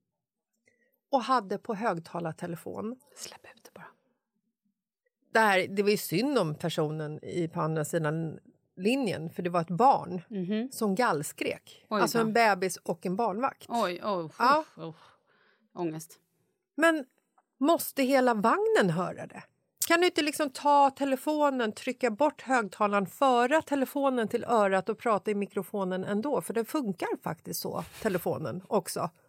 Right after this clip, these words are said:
Speaker 1: Nej, men
Speaker 2: Mm, nej, jag hör dig.
Speaker 1: så sånt är ju liksom, på båten, där kan jag säga att där är det lugn och ro.
Speaker 2: Mm.
Speaker 1: Det är inga liksom högtalartelefonsamtal.
Speaker 2: Men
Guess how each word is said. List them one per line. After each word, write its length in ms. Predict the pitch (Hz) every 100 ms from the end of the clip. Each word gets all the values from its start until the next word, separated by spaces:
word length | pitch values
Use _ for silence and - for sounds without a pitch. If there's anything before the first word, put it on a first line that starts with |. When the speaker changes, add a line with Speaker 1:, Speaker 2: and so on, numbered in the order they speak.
| _ _ _ _ _ _ _ _ - - - -
Speaker 1:
Nej, 120 | 330
men 260 | 320 285 - _ _ _ _ 240
Speaker 2:
Mm, 340 | 269 294 226
nej, 160 | 233 285
jag 80 |
hör 100 | 302
dig. 160 | 254 240 _ _ _ _ _ _ _ _ _ _ _
Speaker 1:
så 200 | - 311
sånt 420 | - 359 330 277
är 40 | 247 226
ju 60 | 208
liksom, 400 | 190 - 214 214
på 180 | 277
båten, 520 | 247 330 349 - 202 214
där 120 | 269
kan 120 | 262
jag 100 | 220
säga 260 | 220 190 196
att 100 | 208
där 140 | 254
är 140 | 220 202
det 80 |
lugn 460 | 196 214 233 185 170
och 220 | - 214
ro. 180 | 202 202
Speaker 2:
Mm. 120 | 147 170 _ _ 175
Speaker 1:
Det 60 | 233
är 220 | 226 226 262
inga 360 | 240 240 285
liksom 300 | 226 190 202
högtalartelefonsamtal. 1700 | 175 214 180 165 196 185 175 185 170 196 175 175 190 185 240 196 151 170 _ _ _
Speaker 2:
Men 680 | 233 233 285 339 190 170 170